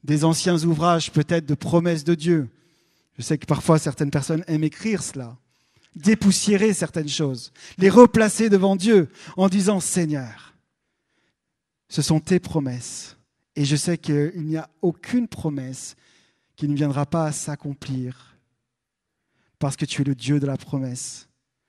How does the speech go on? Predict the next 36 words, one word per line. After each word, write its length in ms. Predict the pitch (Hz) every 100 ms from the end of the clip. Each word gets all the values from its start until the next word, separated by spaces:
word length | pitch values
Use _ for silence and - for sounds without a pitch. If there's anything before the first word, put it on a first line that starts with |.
| _ _ _ _ _ _ _
Et 100 | 165
à 60 | 180
un 20 |
moment 240 | 190 196 185
donné, 240 | 196 220
il 120 | 202
y 40 | 180
a 60 |
une 160 | 175 165
posture 680 | - 175 - - 196 160 135
à 120 | 131
avoir, 260 | 127 139
il 80 | 147
y 40 | 175
a 60 |
un 140 | 180 185
mouvement 800 | 190 196 165 170 196 185 156 -
à 220 | 139 135
avoir. 420 | 135 139 135 - - -
Tout 80 | -
comme 240 | 208 208 196
ces 220 | - 180
femmes 500 | - 214 165 131 120 - _ _ _ _
qui 100 | -
ont 100 | 175
dû, 280 | 175 190 196
pour 160 | 185 175
la 80 | 170
première, 300 | 180 196 175
aller 100 | 165
chercher 320 | - 160 180
ses 160 | - 190
vases, 300 | 214 202 -
pour 180 | 180
la 120 | 175 165
deuxième, 500 | 180 180 208 180